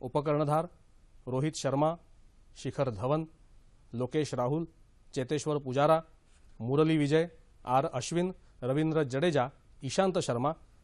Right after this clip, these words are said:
अमित मिश्रा, भुवनेश्वर कुमार, उमेश यादव, मोहम्मद शमी, वृद्धिमान सहा. दरम्यान, नव्या निवड समितीसाठी बीसीसीआयनं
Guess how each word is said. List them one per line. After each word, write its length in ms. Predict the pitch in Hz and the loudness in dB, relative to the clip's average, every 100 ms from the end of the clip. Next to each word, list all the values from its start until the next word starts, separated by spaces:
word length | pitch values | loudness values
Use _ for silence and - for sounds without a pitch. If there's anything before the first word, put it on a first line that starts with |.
| - | -8
अमित 240 | 117 156 147 | 0 0 0
मिश्रा, 400 | 131 131 165 107 - - - - | -2 0 2 2 0 -20 -20 -14
भुवनेश्वर 540 | 104 127 147 165 180 | -4 0 2 2 2
कुमार, 300 | 175 170 170 180 - - - | 2 6 6 4 -8 -18 -2
उमेश 340 | 147 180 - | 2 4 4
यादव, 280 | 185 180 185 - - | 4 4 2 -2 -8
मोहम्मद 440 | 120 127 156 165 156 | -2 2 2 2 0
शमी, 340 | - 165 135 139 - - - | 2 4 4 0 -12 -16 -2
वृद्धिमान 600 | 131 143 139 170 139 160 - - | 2 2 4 6 6 4 -6 -2
सहा. 320 | - 131 110 - - - - - - - | 4 4 4 -2 -20 -20 -20 -20 -20 -4
दरम्यान, 340 | 127 151 190 196 | 2 6 8 8
नव्या 340 | 165 165 202 | 6 8 8
निवड 200 | 180 180 | 8 6
समितीसाठी 640 | 165 165 160 160 160 180 | 4 2 2 2 2 2
बीसीसीआयनं 640 | 143 135 160 156 147 123 | 0 0 2 6 6 6